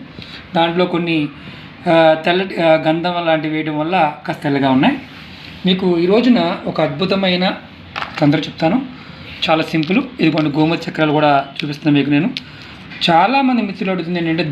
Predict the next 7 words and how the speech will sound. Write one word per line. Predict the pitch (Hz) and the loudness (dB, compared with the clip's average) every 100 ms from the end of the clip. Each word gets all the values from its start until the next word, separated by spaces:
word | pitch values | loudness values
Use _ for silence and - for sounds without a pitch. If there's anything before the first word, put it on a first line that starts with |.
| 139 | 0
ధనం | 135 208 220 | 2 2 2
అనేది | 175 156 143 143 254 320 - - - - - - 170 | 2 0 0 2 2 0 -8 -20 -20 -20 -20 -4 2
నిలబడటం | 170 175 170 180 165 | 4 4 2 0 0
లేదండి, | 156 147 143 151 147 127 - - - - | 0 2 0 2 0 -2 -8 -18 -12 -2
భార్యాభర్తలు | 147 151 190 190 147 147 | 2 4 4 2 0 -2
ఇద్దరం | 160 247 | 0 2
కష్టపడుతున్నాం, | 240 180 170 170 165 160 | 0 -2 -6 -4 0 0